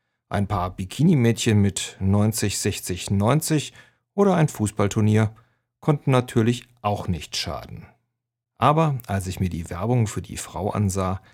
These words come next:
schauderte es mich doch sehr. Auf so einen Quatsch fällt die emanzipierte Frau von heute rein? Ein Bindenhersteller blendet doch tatsächlich während seines Spots den wahnsinnig wortwitzigen Satz: „Machen Sie sich schöne Tage“ ein.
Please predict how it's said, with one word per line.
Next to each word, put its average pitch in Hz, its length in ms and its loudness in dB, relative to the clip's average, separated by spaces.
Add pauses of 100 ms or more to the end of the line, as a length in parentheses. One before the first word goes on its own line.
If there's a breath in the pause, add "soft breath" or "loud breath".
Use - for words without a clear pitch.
(240 soft breath)
schauderte 104 800 -2
es - 180 -6
mich - 240 -6
doch - 240 -14
sehr. - 400 -14 (1000)
Auf 85 140 -10
so 120 200 2
einen 127 240 2
Quatsch - 480 -4
fällt 110 260 0
die 101 80 -4
emanzipierte 104 640 -2
Frau 110 220 0
von 110 220 -2
heute 101 340 -2
rein? 139 320 -2 (180)
Ein 85 300 -2
Bindenhersteller 107 760 2 (180 loud breath)
blendet 156 320 0
doch 113 100 2
tatsächlich 107 640 -4
während 170 240 0
seines 95 320 -2
Spots - 400 -6 (480 loud breath)
den 92 240 0
wahnsinnig 131 640 0
wortwitzigen 101 560 -4
Satz: 90 480 -4
„Machen 107 300 -2
Sie 104 120 0
sich 92 220 -6
schöne 90 360 -6
Tage“ - 500 -6
ein. - 340 -10